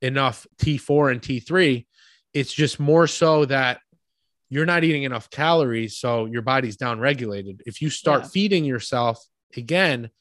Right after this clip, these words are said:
Speaker 1: unless you have some underlying issue, like you've got Hashimoto thyroiditis or,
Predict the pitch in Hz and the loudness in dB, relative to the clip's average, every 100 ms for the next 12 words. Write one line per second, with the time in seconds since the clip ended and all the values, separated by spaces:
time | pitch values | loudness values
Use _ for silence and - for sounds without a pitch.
0 | _ 135 165 196 175 143 151 123 135 135 | _ -2 0 2 2 2 -4 -4 -2 0
1 | 135 127 123 135 - 131 127 117 117 113 | 0 -2 -2 -4 -2 -2 -2 -4 -6 -8
2 | 113 - _ _ _ 135 127 131 131 131 | -10 -12 _ _ _ -4 -2 0 2 4
3 | 123 127 123 117 123 139 131 123 117 113 | 2 2 0 0 2 2 2 0 -2 -6
4 | 104 | -8